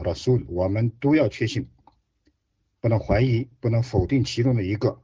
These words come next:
后面这个解释得很清楚，谁否定了一个，就等于否定了全部。啊，谁否定了这一切使者，就否定了安拉，你的信仰就出了问题。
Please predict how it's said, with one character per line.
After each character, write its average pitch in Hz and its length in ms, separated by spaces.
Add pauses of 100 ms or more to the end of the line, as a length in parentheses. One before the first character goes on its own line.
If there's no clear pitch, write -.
后 - 240
面 98 200
这 90 120
个 82 100
解 87 200
释 - 100
得 - 80
很 92 200
清 165 200
楚， - 200 (680)
谁 151 220
否 113 180
定 147 140
了 127 80
一 110 160
个， 139 180
就 104 160
等 95 160
于 98 120
否 90 180
定 131 140
了 101 80
全 98 320
部。 131 240 (640)
啊， 104 180
谁 156 220
否 120 220
定 160 120
了 139 80
这 127 120
一 147 120
切 147 220
使 151 240
者， - 320
就 101 160
否 80 220
定 95 120
了 82 80
安 104 160
拉， 113 200
你 95 80
的 92 80
信 131 220
仰 85 180
就 82 120
出 98 200
了 - 80
问 78 100
题。 - 240